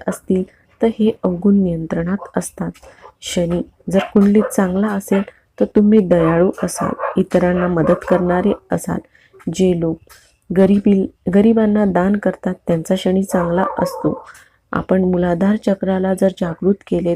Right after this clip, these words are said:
तर कुंडलीतील राहू, केतू, शनी वाईट असले तरी ते चांगले फळ देतील. मूलाधार चक्राची देवता गणपती आहे, कारण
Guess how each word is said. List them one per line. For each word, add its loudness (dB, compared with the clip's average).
तर 2
कुंडलीतील 0
राहू, 4
केतू, 0
शनी 0
वाईट 0
असले -2
तरी 4
ते 4
चांगले -2
फळ 4
देतील. -2
मूलाधार 2
चक्राची 0
देवता 0
गणपती 0
आहे, -4
कारण -2